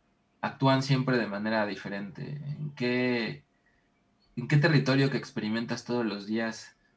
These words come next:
siempre que llegas ahí no sabes cómo van a responder las cosas y siempre te responden de un modo distinto o pueden responderte de un modo distinto?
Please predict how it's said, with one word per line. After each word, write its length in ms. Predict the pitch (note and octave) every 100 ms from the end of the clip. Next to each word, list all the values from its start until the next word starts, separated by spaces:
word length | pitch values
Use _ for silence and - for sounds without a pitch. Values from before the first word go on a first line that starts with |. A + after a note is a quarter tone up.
| _
siempre 360 | - C3 C3+ B2+
que 100 | A2
llegas 300 | A#2 A#2 G2+
ahí 260 | G2 G#2+
no 120 | A2+ A2+
sabes 320 | A2 G#2+ G#2+
cómo 220 | A2 A2
van 140 | G#2+ G#2+
a 80 |
responder 440 | G#2 - G2 G2+ G2+
las 200 | G2 -
cosas 400 | G#2+ G#2+ G2+ -
y 40 |
siempre 320 | - G#2+ G#2+ G#2
te 140 | -
responden 500 | - - G#2 G#2+ G2+
de 60 | G2+
un 60 | G#2
modo 300 | G#2 G2 F#2
distinto 580 | D#2+ - G#2+ G#2+ A2
o 180 | G#2 G2+
pueden 440 | - A#2 B2 A2+ A2
responderte 500 | G2+ - G2+ G2 G2+
de 60 | G2
un 60 |
modo 180 | G2 F#2
distinto? 560 | C#3+ - G2+ G2 D3